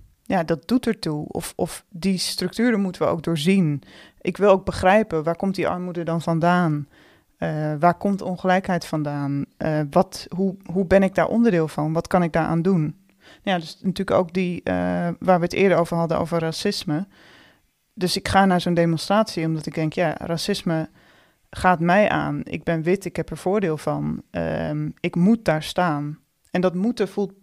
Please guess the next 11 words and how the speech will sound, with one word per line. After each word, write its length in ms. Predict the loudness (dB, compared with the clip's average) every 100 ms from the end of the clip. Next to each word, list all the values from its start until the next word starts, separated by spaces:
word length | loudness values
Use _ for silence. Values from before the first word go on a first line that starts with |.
| _
voor 240 | -8 -4
mij 220 | 0 0
niet 320 | 2 0 0 0
als 180 | -2
een 80 | -2
soort, 480 | -4 -2 -2 -4 -12 _ _ -20 -20 -20 -20 _ _ _ _ _ _
eh, 360 | 0 2 2
jemig, 380 | 2 2 2 -2
ik 120 | -4
had, 280 | -2 -2 -2
ehm, 580 | -4 -2 -2 -2 -4 -6